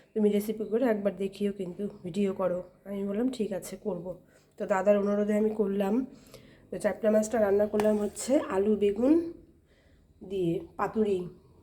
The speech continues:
যেটাকে বলে পাতুরি, সর্ষে বাটা দিয়ে পাতুরি করেছি। তো আর হচ্ছে কালবাউস রেখেছিলাম, এই যে কালবাউস বলি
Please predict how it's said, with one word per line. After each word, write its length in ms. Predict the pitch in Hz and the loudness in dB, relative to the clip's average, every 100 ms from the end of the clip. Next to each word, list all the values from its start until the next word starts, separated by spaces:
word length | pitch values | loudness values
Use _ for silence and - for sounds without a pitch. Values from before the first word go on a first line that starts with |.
| - | -10
যেটাকে 260 | 202 185 | -8 -6
বলে 160 | 208 247 | -8 -8
পাতুরি, 380 | 240 190 190 185 | -6 -6 -4 -4
সর্ষে 320 | 202 190 208 | -4 -4 -4
বাটা 200 | 202 202 | -4 -4
দিয়ে 260 | 190 202 294 381 - - _ _ - | -4 0 2 0 -2 -20 _ _ -10
পাতুরি 300 | 190 196 196 | -6 -4 -2
করেছি। 380 | 180 165 - 180 185 - - _ _ _ - - - - _ _ - | -4 -4 -6 -6 -6 -8 -20 _ _ _ -20 -20 -20 -20 _ _ -2
তো 100 | 190 180 185 185 - | 4 4 4 2 0
আর 200 | 180 180 190 | 0 0 0
হচ্ছে 260 | 185 - 294 - | -4 -2 -2 2
কালবাউস 440 | 208 196 202 202 196 214 | 2 6 6 4 2 0
রেখেছিলাম, 460 | 208 202 214 269 359 - 196 | 0 0 0 2 2 2 0
এই 60 | |
যে 180 | 180 180 185 - _ _ _ - | 0 -4 -8 -16 _ _ _ -6
কালবাউস 420 | 196 202 220 220 | -2 4 6 6
বলি 200 | 208 208 | 4 0